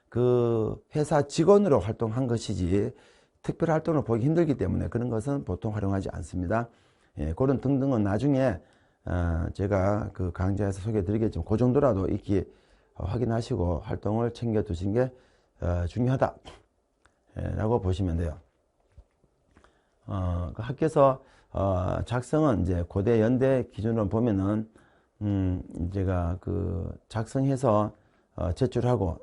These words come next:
첨삭하고 다시 작성하고 첨삭하고 다시 작성하고 첨삭하고 여기서 강사가 직접, 어, 작성을 해주진 않죠. 그러면은 이게 문제가 되죠. 부정행위로.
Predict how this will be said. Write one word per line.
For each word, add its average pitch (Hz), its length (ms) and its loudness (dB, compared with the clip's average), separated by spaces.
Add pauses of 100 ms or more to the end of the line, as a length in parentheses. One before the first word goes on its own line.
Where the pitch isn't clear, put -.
첨삭하고 117 800 -2
다시 127 560 -2 (480)
작성하고 101 600 0 (160)
첨삭하고 107 640 -2
다시 101 240 -6
작성하고 92 360 -4
첨삭하고 87 380 -2 (380)
여기서 151 280 0
강사가 151 440 2
직접, 135 500 2
어, 92 380 0 (380)
작성을 143 400 -2
해주진 131 320 0
않죠. 120 260 0
그러면은 117 560 2 (500)
이게 92 200 0
문제가 135 400 6
되죠. 107 340 2
부정행위로. 101 720 0